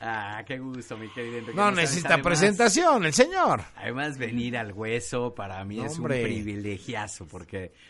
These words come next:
Speaker 1: siempre fui fan, siempre, este,
Speaker 2: <laughs>
Speaker 1: estuvimos como en, en el mismo rollo paródico, entonces era como, "Y ya viste lo que dijo el Hueso", y,
Speaker 2: No,
Speaker 1: y
Speaker 2: bueno,
Speaker 1: que
Speaker 2: hay que
Speaker 1: estamos
Speaker 2: hacer un
Speaker 1: haciendo en
Speaker 2: día
Speaker 1: el
Speaker 2: un live, ¿eh?
Speaker 1: privilegio.
Speaker 2: Este, de historias.
Speaker 1: Increíble,
Speaker 2: Sí,
Speaker 1: sí.
Speaker 2: porque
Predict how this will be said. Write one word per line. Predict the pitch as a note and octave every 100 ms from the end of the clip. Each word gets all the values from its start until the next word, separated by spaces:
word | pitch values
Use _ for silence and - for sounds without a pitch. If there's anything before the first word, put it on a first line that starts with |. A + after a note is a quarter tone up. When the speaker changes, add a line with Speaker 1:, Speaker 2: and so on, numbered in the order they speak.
| _
Speaker 1:
siempre | - A#2+ B2 A#2+ -
fui | A#2
fan, | A2+ C3 C#3 D3+ E3+ D#3+
siempre, | - A#2+ A#2+ B2 A#2+ A2+ A2 A2 G2+
este, | F#2 - A2
Speaker 2:
<laughs> | B2+ A#2 A#2+
Speaker 1:
estuvimos | A2+
como | A2 G#2
en, | G2+ G2 - - _
en | A2+ A#2+
el | B2
mismo | D3 C#3+ C#3
rollo | A2 A#2+ A#2+ -
paródico, | A2 G#2+ B2 C3 C3+ D3 C#3+
entonces | B2 A2 A2 - G#2
era | A2 G#2 G#2
como, | - G2+ G2+
"Y | F#2+ G2
ya | G2
viste | A#2 A2+ -
lo | G2+
que | -
dijo | G2+ G#2
el | F#2+
Hueso", | A#2+ B2+ A#2+ B2 B2
y, | A#2 - - -
Speaker 2:
No, | -
Speaker 1:
y | F#3+
Speaker 2:
bueno, | A2+
Speaker 1:
que | A#2
Speaker 2:
hay | -
que | A2+
Speaker 1:
estamos | G3
Speaker 2:
hacer | - G3
un | -
Speaker 1:
haciendo |
en |
Speaker 2:
día | F3+ F3
Speaker 1:
el | E3+
Speaker 2:
un | D#3+
live, | D3+ F#3 F3 D#3
¿eh? |
Speaker 1:
privilegio. | A3+ G#3 C#3+ A#2
Speaker 2:
Este, | C#3 B2+
de | A#2+
historias. | A2+ - F#3 B3+ A#2+ F#2 - _ -
Speaker 1:
Increíble, | G#2+ G#2 G2+ F#2 F2+ F2+
Speaker 2:
Sí, | C#3
Speaker 1:
sí. | E3+
Speaker 2:
porque | F3 E2+ D3+ C#3 C3+ B2+ A#2+